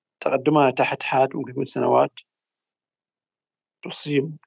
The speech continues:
جميع أجها-، آه، أجه-، أجزاء الجهاز العصبي المركزي والمحيطي، والوصل العصبي العضلي، تتضمن التهاب الدماغ، اختلال عضلي،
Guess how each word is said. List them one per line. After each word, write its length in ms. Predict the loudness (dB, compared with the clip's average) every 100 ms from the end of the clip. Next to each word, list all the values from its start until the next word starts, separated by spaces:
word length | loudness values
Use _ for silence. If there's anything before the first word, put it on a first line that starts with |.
| -4
جميع 500 | 2 4 4 2 0
أجها-، 360 | 0 4 4 4
آه، 360 | 0 0 0
أجه-، 400 | -2 -2 0 2
أجزاء 500 | 0 4 6 6 4
الجهاز 360 | 0 2 2 2
العصبي 520 | 0 -2 -2 -4 -6 -10 _ _ _ _ _ _ _ _ _ _ _ _ _ _ _ _ _ _ _ _ _ _ -2
المركزي 400 | 2 2 2 2
والمحيطي، 600 | 2 0 -4 -4 -6 -8 _ _ _ _ _ _ _ _ _ _ _ _ _ -6
والوصل 400 | 0 2 2 2
العصبي 480 | 2 2 2 0 -2
العضلي، 500 | -2 -2 -2 -4 -6 _ _ _ _ _ _ _ _ _ _ _ _ _ _ _ _
تتضمن 540 | -20 -4 -2 0 -2 -6
التهاب 420 | -6 0 2 2
الدماغ، 560 | -4 -4 0 0 0 -6
اختلال 380 | -8 -2 0
عضلي، 520 | 2 2 2 0 -2